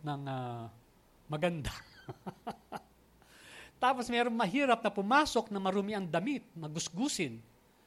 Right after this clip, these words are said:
At binigyan mo ng pansin yung nakasuot ng magandang damit at binigyan mo siya ng magandang lugar,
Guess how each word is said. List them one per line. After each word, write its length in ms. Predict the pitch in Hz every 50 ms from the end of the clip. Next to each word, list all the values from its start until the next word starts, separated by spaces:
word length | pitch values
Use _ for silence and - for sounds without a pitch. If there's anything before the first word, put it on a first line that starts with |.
| _ _ _ _ _ _
At 160 | - 190 202 -
binigyan 400 | 190 208 208 202 170 208 202 196
mo 280 | 196 208 240 262 269 262
ng 160 | 233 226 226 226
pansin 880 | - - 196 185 180 - - - 285 311 302 240 180 175 202 226 226 - - - - - _ _ _ _ _ _ _ _ _ _ _ _ _ _ _ _ _ _ _ _ _ _ _ _ _ _ _ _ _ -
yung 240 | 165 208 208 208
nakasuot 560 | 202 - - 185 - 214 190 196 202 226 220 -
ng 120 | 196 196
magandang 460 | 185 185 170 180 180 170 160 175 170 156
damit 400 | 143 135 131 147 175 196 220 233 - - - - _ _ _ -
at 100 | 180 165 -
binigyan 340 | - 185 175 175 156 190 190
mo 60 | 208 202
siya 160 | - 196 196
ng 80 | 185
magandang 400 | 180 170 160 165 170 156 160 156
lugar, 500 | 147 135 127 123 131 135 147 165 185 214